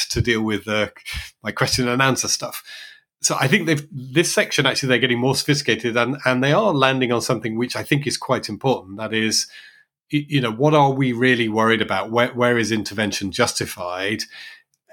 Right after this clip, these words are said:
I think it is justified when essentially fraud is being committed.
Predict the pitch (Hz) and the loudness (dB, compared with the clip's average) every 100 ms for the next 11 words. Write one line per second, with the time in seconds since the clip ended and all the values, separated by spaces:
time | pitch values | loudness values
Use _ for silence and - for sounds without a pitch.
0 | - - 214 170 131 156 180 147 - 120 | -6 -4 0 0 2 4 2 2 0 0
1 | - 117 - 104 104 107 107 107 107 101 | 0 -4 0 2 2 2 2 2 -2 -4
2 | - _ _ _ _ - - 240 214 143 | -12 _ _ _ _ -4 0 0 0 -2
3 | - - - 165 160 127 101 98 110 98 | -4 -8 2 4 6 4 2 0 -2 -2
4 | 90 101 92 - - | -4 -6 -4 -4 -4